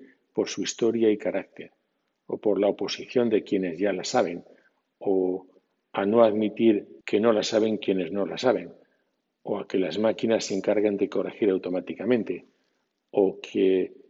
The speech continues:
la baja literatura de los mensajes ya se encargue de hacer sus estragos, etcétera.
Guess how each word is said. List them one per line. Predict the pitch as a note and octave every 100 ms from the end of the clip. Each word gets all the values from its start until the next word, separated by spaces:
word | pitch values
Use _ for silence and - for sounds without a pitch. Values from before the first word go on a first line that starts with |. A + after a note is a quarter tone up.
| _
la | - G#2 F#2+
baja | G#2 -
literatura | G#2 G#2 G#2 - G2+ G2+ -
de | G2+
los | F#2+ F2
mensajes | F#2 F2+ - G#2 G#2+ G2 - -
ya | G#2
se | F#2+ G#2+
encargue | F#2+ G#2+ G2+ G2
de |
hacer | F#2+ - G2+ F2+ _ _
sus | - - F#2+
estragos, | - A#2+ G#2+ F2 -
etcétera. | - - G2+ -